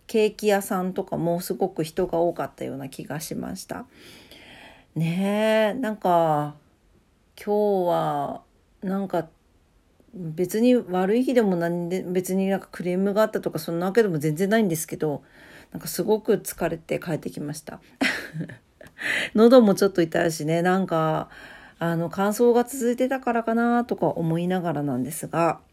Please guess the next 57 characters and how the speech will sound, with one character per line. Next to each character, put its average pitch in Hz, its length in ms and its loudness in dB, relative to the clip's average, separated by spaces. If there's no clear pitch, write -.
そ 175 400 0
う。 156 40 -12
で、 185 280 0
最 247 260 -4
近 285 240 0
な 294 80 0
ん 285 80 0
か - 140 -4
ね、 165 180 -2
新 - 240 2
月 180 460 2
の 202 140 -2
あ 185 60 -4
た 190 120 0
り、 165 120 0
二 247 180 2
十 240 180 0
三 180 200 -4
日 185 260 -2
ぐ 220 140 0
ら 190 160 2
い 156 40 -2
か 151 140 -8
ら、 151 320 0
な 508 60 0
ん 508 40 -2
か 381 120 -4
こ - 180 6
う、 220 60 6
ち 226 80 -2
ょ - 20 -2
っ - 20 -2
と 196 80 -2
感 392 300 -4
覚 440 260 0
が 392 120 2
研 359 140 0
ぎ 359 120 6
澄 381 160 -2
ま 370 60 -2
さ 381 120 0
れ 359 60 2
て 254 120 0
る 175 80 -2
よ 170 80 -2
う 156 40 -2
な 151 80 -6
感 160 280 -4
じ 160 140 -4
が 151 140 -2
あ 147 40 -2
っ 147 60 -6
て、 151 520 -4
で、 208 460 4
あ 190 180 -4
の 175 760 -6
ー、 - 20 -16